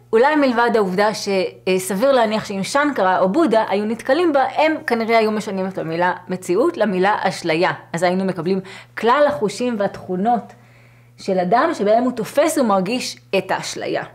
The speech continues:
אולי הם גם היו מוסיפים לנו שמעוותים את המציאות כפי שהיא, או שלא מאפשרים לנו לתפוס את המציאות כפי שהיא. ובכך אנחנו אומרים משהו לגבי המושג הזה, הכרה.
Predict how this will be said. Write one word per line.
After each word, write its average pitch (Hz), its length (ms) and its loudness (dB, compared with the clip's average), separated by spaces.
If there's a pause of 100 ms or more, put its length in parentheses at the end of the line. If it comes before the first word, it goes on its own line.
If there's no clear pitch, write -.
אולי 190 180 2
הם 190 100 2
גם 175 140 2
היו 185 160 2
מוסיפים 196 420 -2
לנו 285 460 2
שמעוותים 196 1600 -2 (260)
את 180 120 -4
המציאות 165 440 -4
כפי - 260 -12
שהיא, 156 260 -4
או 175 80 -2
שלא 196 240 0
מאפשרים 226 520 0
לנו 294 180 0
לתפוס 190 460 -4
את 165 120 -10
המציאות 151 520 -10 (380)
כפי 180 240 -8
שהיא. - 320 -10 (360)
ובכך 233 500 0
אנחנו 247 200 0
אומרים 202 220 0
משהו 190 260 0
לגבי 170 540 -4 (120)
המושג 160 560 -6
הזה, 147 200 -12 (200)
הכרה. - 380 -6